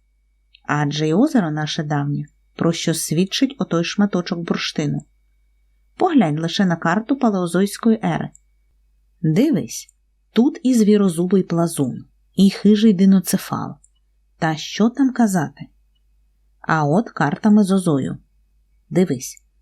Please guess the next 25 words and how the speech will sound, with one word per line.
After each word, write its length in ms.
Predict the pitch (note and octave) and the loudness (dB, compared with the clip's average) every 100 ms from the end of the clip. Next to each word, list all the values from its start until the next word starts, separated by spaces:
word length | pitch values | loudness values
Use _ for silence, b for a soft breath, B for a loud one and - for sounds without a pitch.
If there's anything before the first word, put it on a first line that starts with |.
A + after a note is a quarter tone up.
| _ _ - | _ _ -4
у 180 | E3 | 0
наших 480 | D#3+ D3+ F3+ - B3+ | 2 2 0 0 -2
краях 580 | - A#3+ F#3 C3+ C#3+ - | 0 2 2 0 -2 -2
якраз 420 | F#3 D3+ E3+ - E3+ | -2 -2 -2 -2 0
море 320 | D3+ D3 G3+ | 0 4 4
межує 380 | G#3+ D3 D3+ E3+ | 4 4 0 0
із 240 | G3+ - | -2 -4
сушею. 540 | - D#3+ - A2 - - _ _ _ _ _ _ _ | -4 -6 -4 -6 -8 -10 _ _ _ _ _ _ _
А 220 | - D#3 | -6 -2
може, 320 | E3 F#3 F#3+ G3+ | 2 4 4 4
на 100 | G3 | 4
місці 380 | G#3+ G#3+ - | 4 2 0
нашого 460 | F#3+ F#3+ - G#3 F#3 | 2 2 0 -2 0
озера 320 | F3 F#3 G#3 | 0 0 0
саме 380 | G#3 D#3+ D3+ F3 | -2 -4 -2 0
було 300 | F3 F#3 G3 | 0 0 0
доісторичне 800 | G3 G#3 G3+ - F3 E3+ - G#3 | 2 0 0 -2 0 -2 0 0
прісноводне 640 | G#3 G#3 - F#3+ D#3 D#3 E3+ | 2 0 0 0 -2 -4 -2
болото? 460 | A#3 C4+ - D#3 - _ _ _ _ _ _ _ _ _ _ _ | 0 0 -2 -8 -20 _ _ _ _ _ _ _ _ _ _ _
Тож 280 | F#3+ F#3 - | 0 0 -2
тут 260 | - B3+ | -2 0
міг 180 | F#3+ F3 D#3 | 2 2 2
жити 280 | G#3 A3+ | 0 2
хто 400 | A3 - - D3+ | -2 -6 -4 -4
завгодно. 580 | D#3 A3+ B3 C#4 D3 A#2+ | 0 0 2 0 0 -4